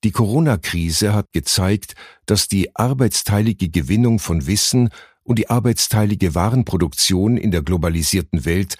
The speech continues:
auch dann funktionieren, wenn die Grenzen für den Verkehr der Menschen weitgehend geschlossen sind.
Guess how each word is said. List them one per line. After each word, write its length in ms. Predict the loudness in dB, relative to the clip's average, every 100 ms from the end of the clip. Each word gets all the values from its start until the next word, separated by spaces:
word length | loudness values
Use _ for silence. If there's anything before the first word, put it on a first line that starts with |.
| -16 _
auch 160 | -2 0
dann 240 | 0 0
funktionieren, 840 | 0 -2 0 0 2 2 2 2 2 -4 _ _ _
wenn 140 | -2 0
die 120 | 0
Grenzen 520 | 0 2 2 0 0
für 120 | 0
den 160 | 0 0
Verkehr 400 | -2 -4 -2 0
der 140 | 2
Menschen 540 | 0 0 0 2 2 0 _
weitgehend 640 | -2 -2 -2 -2 -2 0
geschlossen 520 | 0 2 2 2 0
sind. 520 | 0 -2 -2 -4 -8